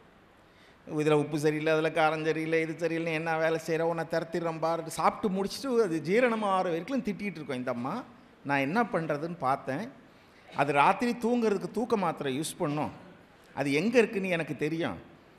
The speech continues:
கரெக்டா சாப்பிட்ற உட்கார்றதுக்கு முன்னால சாம்பார்ல ஒரு மாத்திரை போட்டுருவேன். உண்மையிலேயே நடந்த கேஸ் சிங்கப்பூர்ல. அந்த ஊ-, சாம்பார்ன்றது நம்ம புரியறதுக்காக சொன்னேன். எதுக்கு சொல்றேன்? நான் வள்ளுவன் எழுதுகிறான்,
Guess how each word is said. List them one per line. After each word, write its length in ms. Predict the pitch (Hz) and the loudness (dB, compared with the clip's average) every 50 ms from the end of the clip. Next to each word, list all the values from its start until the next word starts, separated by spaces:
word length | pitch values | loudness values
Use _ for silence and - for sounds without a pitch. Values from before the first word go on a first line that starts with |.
| - - - - | -20 -20 -2 0
கரெக்டா 400 | 151 156 170 - - - 277 277 - | 2 2 2 0 2 2 2 4 6
சாப்பிட்ற 520 | - 160 185 240 - 254 240 226 208 185 - | 8 8 8 8 8 4 4 6 4 2 2
உட்கார்றதுக்கு 400 | - 208 202 185 185 185 160 170 | 4 4 4 4 4 0 -4 -4
முன்னால 240 | 165 175 214 240 180 - | -2 0 0 0 2 4
சாம்பார்ல 420 | 180 185 214 226 220 196 190 175 | 4 4 6 6 6 6 6 6
ஒரு 160 | 156 160 147 | 4 2 2
மாத்திரை 380 | 131 135 147 165 - 185 151 143 | 0 -2 -4 -2 -2 -2 -2 -2
போட்டுருவேன். 480 | 139 127 120 - 180 127 107 - - - - - - - - - - - - - - 226 - - - - - - - - - - - - - - - - - - - 381 381 - - - - - - - - - - - - - - - - - | -4 -6 -4 -6 -6 -6 -8 -12 -16 -20 -20 -20 -20 -20 -20 -20 -20 -20 -20 -20 -18 -18 -18 -18 -20 -20 -20 -20 -20 -20 -20 -20 -20 -20 -20 -20 -20 -20 -20 -20 -20 -14 -14 -14 -14 -14 -20 -20 -20 -20 -20 -20 -20 -20 -20 -20 -20 -20 -20 -8
உண்மையிலேயே 560 | - 127 131 - 208 196 190 180 190 214 185 | -8 -4 -2 2 4 6 6 6 6 4 2
நடந்த 340 | 170 156 151 170 175 185 175 | 2 0 0 0 -2 -2 -2
கேஸ் 320 | 135 147 147 143 127 - 143 | -2 -2 -2 -2 -2 -4 -4
சிங்கப்பூர்ல. 360 | 135 151 135 143 139 127 123 | -4 -4 -4 -4 -4 -2 -2
அந்த 340 | 123 80 101 113 117 127 135 | -2 -2 -2 -2 -2 0 -2
ஊ-, 120 | 139 139 - - - - - - - | -2 -4 -6 -14 -20 -20 -20 -6 0
சாம்பார்ன்றது 560 | - 135 151 175 185 180 175 175 165 160 185 | 2 2 6 8 8 8 8 6 4 2 4
நம்ம 200 | 202 180 156 165 | 2 2 2 2
புரியறதுக்காக 640 | 165 - 185 180 190 190 180 156 - 160 143 143 143 | 2 2 2 4 4 4 4 2 0 0 2 2 0
சொன்னேன். 280 | 135 - 127 127 135 | -2 -2 -2 -2 0
எதுக்கு 280 | 143 180 247 320 - 294 | 2 2 2 2 0 0
சொல்றேன்? 280 | 208 214 175 151 143 127 | 0 0 0 0 0 0
நான் 160 | 131 135 135 | 2 2 4
வள்ளுவன் 340 | 131 151 190 233 220 196 165 | 4 4 4 2 2 2 0
எழுதுகிறான், 500 | 135 123 117 113 107 104 98 95 98 | 0 -2 -2 -4 -4 -2 -2 -2 -4